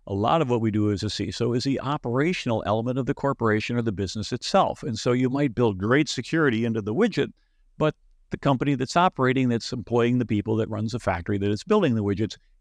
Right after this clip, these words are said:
may be woefully unsecured, and you don't have the points of contact there. And the last one I mentioned was the chief operating officer. Now, that's a relationship that I've had before that I think works. Why?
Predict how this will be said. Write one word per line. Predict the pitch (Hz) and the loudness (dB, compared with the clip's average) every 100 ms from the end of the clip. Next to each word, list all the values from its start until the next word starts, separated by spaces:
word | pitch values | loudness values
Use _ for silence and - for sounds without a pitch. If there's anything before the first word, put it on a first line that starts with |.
| - | 0
may | 139 | 2
be | 120 110 | 4 4
woefully | 104 95 104 98 | 2 2 0 0
unsecured, | 95 90 110 160 151 143 - - | 0 -2 -2 4 4 4 -2 -4
and | 127 120 | -2 2
you | |
don't | 117 110 | 2 2
have | 107 92 | 0 0
the | |
points | 92 101 - | -4 -6 -6
of | 104 | -6
contact | - - - - - | -6 -4 -6 -8 -8
there. | - _ _ _ _ _ _ _ _ _ _ - - | -12 _ _ _ _ _ _ _ _ _ _ -8 -2
And | |
the | 147 | 2
last | 165 175 - | 4 4 4
one | 123 | 2
I | 110 | 4
mentioned | 107 107 113 | 0 0 -2
was | 107 | -2
the | 110 | -2
chief | - 113 107 | -2 0 0
operating | 104 98 98 101 110 | -2 0 0 -2 -4
officer. | 95 101 107 - _ _ _ | -6 -8 -12 -14 _ _ _
Now, | 127 | 0
that's | 160 220 - | 2 2 2
a | |
relationship | 160 117 104 101 - 101 107 95 | 2 4 4 2 0 0 0 -2
that | 98 | 0
I've | 101 98 | -2 -2
had | 101 98 | -4 -4
before | 104 - 113 117 | -6 -4 -4 -2
that | 113 | -2
I | 110 | -4
think | 117 95 95 | -4 -6 -6
works. | 95 - - - | -6 -8 -16 -10
Why? | 101 117 98 65 | 0 0 0 -4